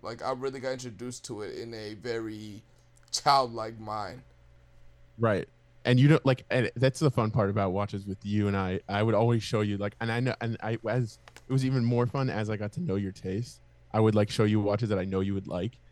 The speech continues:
Speaker 2: and then I wouldn't tell you the price point, and then I would tell you the price point. It's like, "Whoa, <laughs> what the,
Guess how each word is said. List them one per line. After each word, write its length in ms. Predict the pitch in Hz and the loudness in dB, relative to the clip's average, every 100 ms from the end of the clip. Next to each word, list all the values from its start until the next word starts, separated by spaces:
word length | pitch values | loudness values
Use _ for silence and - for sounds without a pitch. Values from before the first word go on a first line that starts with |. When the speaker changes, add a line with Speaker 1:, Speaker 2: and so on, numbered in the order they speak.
| _ - - | _ -20 -4
Speaker 2:
and 160 | 110 113 | 0 4
then 160 | 104 | 4
I 120 | 104 113 | 4 4
wouldn't 220 | 113 104 | 4 2
tell 140 | 101 | 2
you 80 | 104 | 2
the 60 | 110 | 2
price 220 | 139 120 | 0 -2
point, 220 | 123 123 | 0 0
and 80 | 104 | 0
then 80 | 104 | -2
I 40 | |
would 100 | 95 | -2
tell 140 | 98 98 | -2 -4
you 80 | 98 | -4
the 60 | |
price 200 | 110 101 | -2 -2
point. 120 | 98 | -4
It's 120 | 90 90 | -8 -10
like, 140 | 85 - | -12 -4
"Whoa, 240 | 101 92 | -2 0
<laughs> 120 | 117 | 2
what 160 | 131 113 | 2 4
the, 260 | 98 92 | 2 2